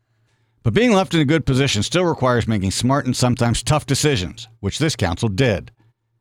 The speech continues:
And Belleville residents are better off because of it.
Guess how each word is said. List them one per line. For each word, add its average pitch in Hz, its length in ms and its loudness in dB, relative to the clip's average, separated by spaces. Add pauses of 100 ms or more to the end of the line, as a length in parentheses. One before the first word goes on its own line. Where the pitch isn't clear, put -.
And 95 120 -2
Belleville 117 300 4
residents 90 380 0
are 104 80 -2
better 107 280 0
off - 440 -10
because 127 340 0
of 80 80 -4
it. 76 140 -10